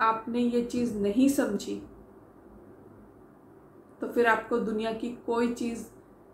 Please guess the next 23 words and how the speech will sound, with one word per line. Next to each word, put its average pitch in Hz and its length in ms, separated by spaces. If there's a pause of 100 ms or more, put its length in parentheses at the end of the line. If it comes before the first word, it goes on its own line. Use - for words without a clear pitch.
(120)
नहीं 214 320
समझा 190 400
सकती। - 440 (1160)
Chinese 285 680
में 302 100
एक 262 420
कहावत 240 460
है, 196 140
अब 196 140
मैं 226 200
Chinese 214 420
तो 269 80
मुझे 254 240
बोलने 220 340
नहीं 262 140
आती, 240 220
पर 240 180
उसका 247 260 (360)
English 233 460
translation 233 680
है 240 260
कि - 240 (140)
"A 220 80